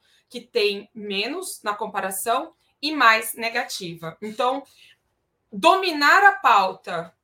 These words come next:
e controlar a narrativa é algo muito importante para lidar com a extrema-direita, porque durante quatro anos eles conseguiram pautar a imprensa, pautar a sociedade, pautar as redes.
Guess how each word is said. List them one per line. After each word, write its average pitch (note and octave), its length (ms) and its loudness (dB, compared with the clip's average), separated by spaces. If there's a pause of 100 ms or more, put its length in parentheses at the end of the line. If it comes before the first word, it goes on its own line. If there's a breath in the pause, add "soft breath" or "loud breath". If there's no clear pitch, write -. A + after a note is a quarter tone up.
(320)
e A3+ 420 -8 (160)
controlar D#4+ 760 2
a D4 100 0
narrativa A3 960 -8
é B3 80 0
algo E4+ 400 2
muito F4 380 -6
importante B3+ 800 -8
para C4 240 0
lidar C#4+ 520 2
com - 80 -12
a G#3+ 60 -8
extrema-direita, G3+ 760 -12 (300 soft breath)
porque C#4+ 220 -12
durante E4+ 360 -10 (140)
quatro F#4 580 4
anos D#4+ 500 -4 (380 soft breath)
eles D#4 400 -2
conseguiram D#4 720 -8
pautar D4 540 0
a C#4+ 80 -4
imprensa, C#4 640 -10
pautar C4+ 400 0
a C4 40 -6
sociedade, B3 800 -2
pautar A#3+ 480 0
as A3+ 200 -4
redes. G#3+ 560 -4